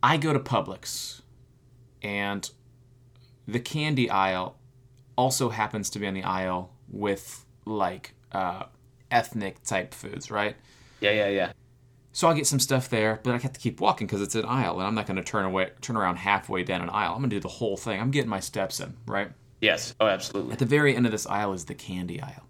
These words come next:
Speaker 1: It's the candy portion of the store.
Speaker 2: Mm-hmm.
Speaker 1: Now, if you ever go into,
Speaker 2: Mm-hmm.
Speaker 1: into a grocery store, you know that candy is, like, just scattered throughout the entire place. Uh, they want
Speaker 2: Yes.
Speaker 1: you to buy it. Like, that's what the,
Speaker 2: Yes.
Speaker 1: like, people, they bring you into a grocery store like a mouse trap. And they're like, "You gotta buy some
Speaker 2: <laughs>
Speaker 1: candy." And I always do.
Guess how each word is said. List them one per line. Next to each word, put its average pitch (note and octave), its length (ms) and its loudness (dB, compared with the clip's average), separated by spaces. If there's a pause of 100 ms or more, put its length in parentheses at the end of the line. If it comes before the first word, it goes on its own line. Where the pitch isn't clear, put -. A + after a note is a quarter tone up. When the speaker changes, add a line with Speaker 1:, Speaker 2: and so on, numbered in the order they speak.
(140)
Speaker 1:
It's - 120 -20
the - 80 -20
candy G#2+ 260 -2
portion G2 340 -6
of G2 100 -6
the - 40 -10
store. - 280 -8 (120)
Speaker 2:
Mm-hmm. A2 380 -8 (280)
Speaker 1:
Now, C3+ 240 6
if C#3 120 -2
you D3+ 100 4
ever D#3+ 140 4
go C3 80 8
into, A#2 140 4
Speaker 2:
Mm-hmm. - 160 -12
Speaker 1:
into A#2 160 0
a G2+ 40 4
grocery G#2+ 280 2
store, F#2+ 160 -4
you A2 140 -8
know A2 100 0
that F#2 120 -4
candy F#2+ 260 -2
is, E2+ 120 -4
like, F2 120 -8 (260)
just G2+ 220 0
scattered F2 480 -2
throughout F2+ 220 -4
the F2+ 100 -8
entire F2 300 -4
place. - 420 -8 (180)
Uh, F2+ 260 -6
they B2 140 6
want A2 100 2 (220)
Speaker 2:
Yes. G#2 80 -2
Speaker 1:
you F#2 60 -2
to F2 80 -4
buy E2 240 2
it. - 180 -8
Like, G2+ 100 -4
that's - 220 2
what G#2 100 -4
the, G2+ 80 -4
Speaker 2:
Yes. F#2+ 380 0
Speaker 1:
like, - 100 -20
people, B2 380 2 (100)
they A2 140 4
bring A#2 260 2
you B2 120 6
into G#2+ 100 2
a G#2 40 0
grocery G2+ 280 0
store G2+ 160 0
like F2+ 120 -6
a E2 60 -6
mouse E2+ 320 0
trap. E2 380 -4 (420)
And F#2 80 -6
they're F2 120 -2
like, F2 100 -8
"You F#3 140 8
gotta F#3+ 160 6
buy F#3 100 2
some F3 140 4
Speaker 2:
<laughs> - 0 -
Speaker 1:
candy." G#2+ 380 0 (420)
And C3+ 120 -2
I E3 100 2
always D#3 300 6
do. B2+ 300 0